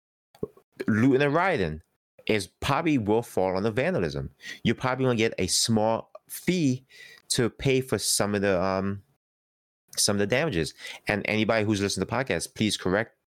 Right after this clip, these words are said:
me if I'm wrong. Like, you're, you're probably gonna get X amount of dollars, and then where's the rest of the money coming to restock on the, the, the goods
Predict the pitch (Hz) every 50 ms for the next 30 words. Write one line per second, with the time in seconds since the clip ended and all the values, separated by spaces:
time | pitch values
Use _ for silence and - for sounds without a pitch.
0 | - 110 104 107 104 104 101 - 92 87 87 90 101 131 165 101 80 73 - _
1 | _ _ _ _ - - 90 90 - _ _ _ _ _ _ _ - - 90 87
2 | 92 101 113 107 - - - 107 104 - 110 107 110 107 107 92 98 98 - -
3 | - 107 - - 147 139 139 151 143 104 87 80 78 82 92 101 - - _ _
4 | - - - - - - 113 110 107 101 135 151 156 135 131 131 135 - _ _
5 | _ _ _ _ _ _ _ _ _ - - 92 98 127 135 139 120 113 117 104
6 | 120 120 - - 113 107 107 113 117 117 110 - 117 110 113 110 107 - - _
7 | - - 117 101 92 78 57 82 92 110 101 - - 110 95 95 - - - 95
8 | 90 85 87 87 82 - _ _ _ _ _ _ _ _ _ _ _ _ - -
9 | - 95 87 82 80 78 - - 92 85 85 82 76 78 87 90 85 80 107 104
10 | 117 151 180 - - - - -